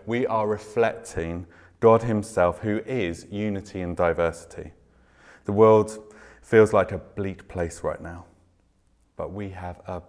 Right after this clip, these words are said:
better story. And by being bold, in stepping forward, we are a city on the hill.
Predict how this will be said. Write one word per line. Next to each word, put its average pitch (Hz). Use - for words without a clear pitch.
better 101
story. 78
And 98
by 101
being 98
bold, 104
in 104
stepping 123
forward, 95
we 117
are 110
a 107
city 135
on 110
the 104
hill. 78